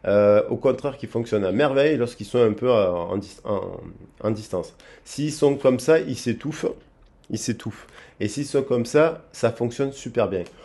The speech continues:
On retrouve le chariot. Hein ? Donc, avec le vingt-cinq, on retrouve le chariot. Il y a toujours, bien entendu, on est toujours,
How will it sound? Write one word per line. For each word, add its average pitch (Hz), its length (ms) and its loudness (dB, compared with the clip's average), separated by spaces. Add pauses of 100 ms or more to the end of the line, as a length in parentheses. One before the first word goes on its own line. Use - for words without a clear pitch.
(180)
On 123 120 8
retrouve 175 640 2
le 143 300 0
chariot. 170 580 6 (1400)
Hein ? 120 140 8 (400)
Donc, 117 260 6
avec 120 260 4
le 117 220 4
vingt-cinq, 113 420 2
on 131 60 2
retrouve 151 220 0
le 139 60 -2
chariot. 98 360 -2 (400)
Il 113 100 -4
y 143 80 6
a 180 320 6
toujours, 151 380 0
bien 123 200 2
entendu, 135 380 0
on 123 100 0
est 98 120 -4
toujours, 131 400 -6